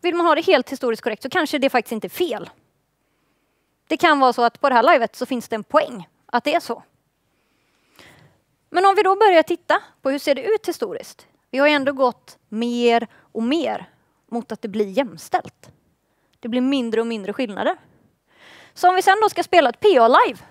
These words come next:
vi snackar framtiden, då borde det ju vara helt jämställt. Eller kanske till och med om man vill så här,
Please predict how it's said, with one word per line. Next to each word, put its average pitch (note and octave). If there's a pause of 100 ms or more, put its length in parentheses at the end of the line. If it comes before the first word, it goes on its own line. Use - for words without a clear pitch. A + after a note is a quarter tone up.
(360)
vi D4
snackar D#4
framtiden, C#4 (880)
då C4
borde D4+
det F4+
ju A#4
vara F4
helt E4+
jämställt. F#4+
Eller G4
kanske G4+ (460)
till G#4
och F4
med F4
om D4+
man D4
vill C4+
så -
här, A3+